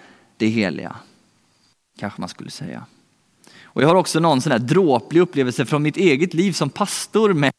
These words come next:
mig just på det här temat. Jag var inbjuden som predikant och fick också möjligheten att leda nattvarden.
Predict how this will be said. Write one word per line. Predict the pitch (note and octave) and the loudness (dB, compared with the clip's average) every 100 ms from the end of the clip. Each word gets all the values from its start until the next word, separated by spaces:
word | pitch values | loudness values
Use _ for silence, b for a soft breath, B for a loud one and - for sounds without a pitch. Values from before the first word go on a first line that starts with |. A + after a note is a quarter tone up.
| - | -2
mig | B2 A2+ - B B B B _ _ _ _ - | 0 0 -2 B B B B _ _ _ _ -2
just | D3 D3 - | 2 2 0
på | C3 | 0
det | |
här | C3 A2 | 0 -2
temat. | - A2+ F#2 E2+ - | -2 -2 -2 -4 -2
Jag | B2+ | 0
var | C#3+ | 2
inbjuden | D#3 C3 B2+ | 2 2 2
som | C3+ | 0
predikant | A#2+ C3+ C#3 D#3+ E3+ A3 - - - _ _ | -2 -2 0 2 2 2 -4 -18 -20 _ _
och | - | -12
fick | A2+ A#2+ | -6 -4
också | G#2+ - A2 G#2+ - | -4 -2 0 0 -2
möjligheten | G2 A#2+ G#2 A2 | -2 0 0 -2
att | A2 | 0
leda | C3+ A2 G#2+ | 2 2 2
nattvarden. | C3 - A#2 A#2 G#2 C3 | 0 -2 -2 0 0 0